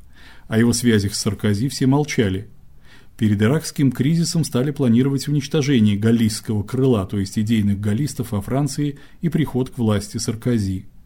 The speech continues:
План состоял из трёх этапов. Первое. Ликвидация лидеров партии галлистов и перехвата Саркози руководства в ней. Второе. Ликвидация конкурента справа,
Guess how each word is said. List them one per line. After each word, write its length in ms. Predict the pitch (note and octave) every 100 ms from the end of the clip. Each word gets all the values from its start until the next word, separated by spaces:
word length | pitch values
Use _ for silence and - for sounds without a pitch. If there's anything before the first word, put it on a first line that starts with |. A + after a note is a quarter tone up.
| - - - - -
План 240 | D3+ G3+
состоял 480 | G3 - A2+ A#2+ C3
из 200 | - -
трёх 280 | A2 G2 C3
этапов. 460 | B2 G2 F#2+ - -
Первое. 460 | D3 A#2 G2 F#2+ - - - - -
Ликвидация 640 | A#2 B2 C#3+ F3 E3+ B2+
лидеров 380 | A#2 A2 G#2+ G2+
партии 340 | - G#2 - G#2+
галлистов 600 | G#2 G#2 A#2+ D3 F3+ -
и 100 | D3
перехвата 500 | C#3+ B2 B2+ A2+ A2+
Саркози 440 | - G#2+ G#2 G2
руководства 600 | D#3 C#3 C3+ G2+ G2+ -
в 100 | A#2+
ней. 280 | A#2+ F#2+ F2+ - - - - -
Второе. 540 | - C#3 C3 A#2 B2+ - - -
Ликвидация 640 | A#2 A2 B2 A#2 G#2+ A2+
конкурента 600 | G#2+ A2+ A2 A2+ G2+ G2
справа, 520 | G2+ - G#2 G2+ A2+